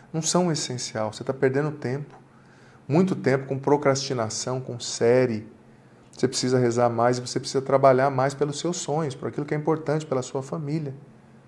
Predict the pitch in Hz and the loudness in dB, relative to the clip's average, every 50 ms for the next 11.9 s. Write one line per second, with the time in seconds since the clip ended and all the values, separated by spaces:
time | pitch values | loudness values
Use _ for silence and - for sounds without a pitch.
0 | - - - - - - - - - - - - 139 143 - 165 147 - - - | -20 -20 -20 -20 -20 -20 -20 -20 -18 -4 4 4 4 4 4 -4 -6 -2 6 8
1 | - 170 170 - - 147 143 160 196 196 - - 196 180 - - - - - - | 10 10 8 6 -2 -4 -2 -2 -2 -2 -2 -4 -6 -6 -6 -10 -20 -20 -20 -20
2 | - - - - - - 175 170 165 - - - 165 185 180 151 117 110 110 107 | -20 -20 -20 -14 -6 -4 -2 -2 -4 -4 -4 -2 2 2 2 2 0 -4 -10 -12
3 | - - - - 127 151 175 175 170 - - 160 160 - - 190 185 185 170 135 | -16 -16 -6 4 6 8 8 8 6 4 2 2 2 2 2 4 4 4 4 2
4 | 131 160 190 185 165 135 - - 135 127 - - - 120 117 120 - 123 120 120 | 0 0 0 0 0 -2 -2 -4 -4 -6 -4 -2 -2 -2 -2 -2 -6 -10 -10 -10
5 | - - 127 117 113 113 110 110 123 - - - - _ - - - - - - | -12 -12 -12 -12 -12 -12 -14 -14 -14 -16 -20 -20 -20 _ -20 -20 -20 -20 -20 -20
6 | - - - - - 123 123 120 123 120 120 117 113 113 110 110 110 110 - - | -20 -20 -10 0 4 4 4 4 4 0 0 -2 -2 0 -2 -2 -2 -2 -4 -6
7 | - 117 110 110 107 110 107 104 110 107 107 107 107 110 - - 120 - - 113 | -6 -6 -6 -6 -6 -8 -8 -6 -4 -2 -2 -4 -4 -8 -10 -12 -12 -12 -12 -12
8 | 110 107 107 107 110 104 - 110 110 104 104 107 110 110 - - - - - - | -12 -12 -12 -12 -12 -14 -14 -14 -14 -12 -12 -12 -14 -14 -16 -18 -20 -20 -20 -20
9 | - - - - - - - - - - - _ - - 113 113 110 107 123 131 | -20 -20 -20 -20 -20 -20 -20 -20 -20 -20 -20 _ -10 -6 -6 -6 -6 -6 -8 -8
10 | 131 127 123 - - 123 113 107 110 107 110 113 117 117 117 113 110 107 104 104 | -8 -10 -10 -10 -8 -8 -10 -10 -10 -8 -6 -4 -2 -4 -4 -6 -10 -12 -10 -10
11 | 107 104 104 101 101 101 101 101 104 104 107 107 107 104 - - - | -10 -8 -10 -10 -10 -10 -10 -8 -6 -6 -6 -8 -10 -12 -14 -16 -18